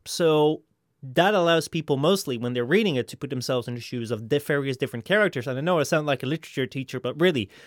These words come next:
like, read books. It's freaking interesting if you actually, like, put your mind to it.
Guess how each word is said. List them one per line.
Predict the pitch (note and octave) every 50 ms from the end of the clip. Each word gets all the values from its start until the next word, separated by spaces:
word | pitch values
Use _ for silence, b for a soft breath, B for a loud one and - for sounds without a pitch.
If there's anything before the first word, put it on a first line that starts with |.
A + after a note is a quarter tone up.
| B B B
like, | D3 C#3 C#3+ - - b b b b b b b b _ _
read | E3 A#3 C#4 G#3+ E3
books. | D3+ F#3 B2+ G#2 - - - - - b b b b b b b _ _ _ -
It's | G#3+ A3 G#3+ -
freaking | - - - A3+ A#3+ G3+ - F#3
interesting | F#3+ F3+ - - - C3+ - - C3+ A#2 G#2+
if | A2 A2 B2+
you | D#3 -
actually, | E3+ D#3+ - - E3 D#3 D3+
like, | D3 C#3+ C#3 -
put | - D#3+ -
your | C#3+ C3+
mind | C#3 D3 D3+ D3 -
to | - A#2
it. | G#2 - -